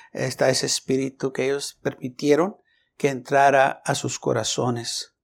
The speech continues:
Todo lo que han visto les llamó la atención, lo que escucharon, y entonces les, les, les nació un hambre, una sed para las cosas del mundo, y lamentablemente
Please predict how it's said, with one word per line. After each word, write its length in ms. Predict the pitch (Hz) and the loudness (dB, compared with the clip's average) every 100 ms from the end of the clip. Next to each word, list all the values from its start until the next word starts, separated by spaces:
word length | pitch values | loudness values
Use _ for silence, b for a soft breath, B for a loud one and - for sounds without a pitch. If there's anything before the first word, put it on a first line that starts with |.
| _ _ | _ _
Todo 300 | - 135 139 | 2 4 6
lo 160 | 139 139 | 4 2
que 120 | 147 | 2
han 180 | 143 139 | 2 4
visto 500 | 165 185 - - 110 240 - | 2 4 2 0 -2 -4 -6
les 180 | 135 | -6
llamó 280 | 127 123 135 | -2 0 2
la 80 | 147 | 2
atención, 680 | 139 120 120 - 156 196 185 | 2 -4 -2 2 4 4 0
lo 100 | - | -4
que 80 | |
escucharon, 720 | 135 - 127 123 147 151 226 269 B B B B | -8 -8 -12 0 4 4 2 -4 B B B B
y 140 | 147 | 0
entonces 720 | 123 131 131 127 143 - - - _ _ _ | 2 2 2 4 0 0 -4 -12 _ _ _
les, 500 | - 127 135 127 - - | -10 -2 0 0 0 -2
les, 300 | 139 127 - | -6 -6 -8
les 640 | 131 120 - - - - _ _ _ _ | -6 -4 -4 -6 -14 -16 _ _ _ _
nació 460 | 151 120 - 151 | 0 0 0 0
un 100 | 151 | 2
hambre, 400 | 139 147 147 147 | 4 4 2 2
una 300 | 151 147 143 | 2 2 -2
sed 340 | 139 - 143 151 | 0 2 2 2
para 140 | 135 | 0
las 180 | 123 - | -2 -2
cosas 320 | - 139 139 | 0 0 0
del 160 | 135 123 | 0 0
mundo, 540 | 127 147 160 220 - B B B B B _ _ _ - - | 0 0 -2 -4 -8 B B B B B _ _ _ -20 -4
y 560 | 160 143 135 127 - _ _ _ _ | 2 2 2 -2 -6 _ _ _ _
lamentablemente 1200 | 147 127 123 135 135 127 123 120 127 127 120 127 | 2 2 4 4 4 4 0 -2 -4 -4 -6 -10